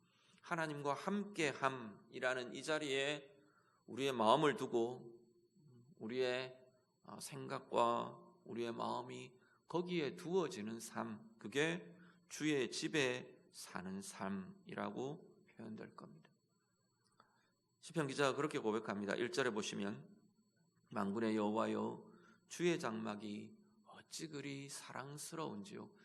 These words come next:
주의 장막이 사랑스럽다라고 하는 것은 하나님의 장막, 하나님의 집을 내가 사랑한다라는 의미입니다.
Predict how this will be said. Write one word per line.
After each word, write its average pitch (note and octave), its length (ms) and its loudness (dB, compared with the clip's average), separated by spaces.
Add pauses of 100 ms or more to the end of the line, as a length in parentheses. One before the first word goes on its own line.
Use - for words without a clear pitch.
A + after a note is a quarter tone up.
(680)
주의 E3+ 380 6
장막이 C3 840 2
사랑스럽다라고 B2 1700 2
하는 A#2 200 4
것은 G#2+ 460 -2 (360)
하나님의 F3 640 0
장막, A2 540 -2
하나님의 B2 500 -4
집을 C3+ 540 -2 (280)
내가 A#2 600 0 (200)
사랑한다라는 D#3+ 1400 -2
의미입니다. - 460 -10